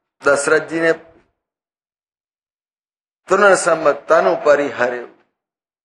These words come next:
જેણે તખલાની માફક રામ વિરહની અંદર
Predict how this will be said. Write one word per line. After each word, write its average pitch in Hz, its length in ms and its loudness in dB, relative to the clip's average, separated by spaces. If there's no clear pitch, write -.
જેણે 139 300 0
તખલાની 156 640 0
માફક 139 460 0
રામ 143 380 -2
વિરહની 127 500 -4
અંદર 127 480 -2